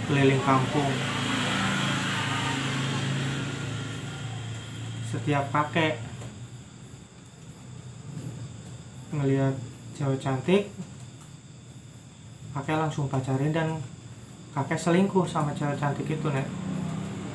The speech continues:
Dan setiap kakek selingkuh, kakek selalu nyimpen kacang, Nek." Nah,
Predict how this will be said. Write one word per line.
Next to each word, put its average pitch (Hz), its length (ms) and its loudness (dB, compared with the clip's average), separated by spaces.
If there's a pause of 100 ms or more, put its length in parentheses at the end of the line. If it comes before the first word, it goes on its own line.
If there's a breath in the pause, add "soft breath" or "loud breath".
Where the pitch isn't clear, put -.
(1080)
Dan 165 220 10 (1080)
setiap 165 400 12
kakek 151 240 10
selingkuh, 190 520 10 (320)
kakek 180 240 6
selalu 160 360 8
nyimpen 180 320 6 (160)
kacang, 185 440 4
Nek." 143 160 0 (3500)
Nah, 135 100 0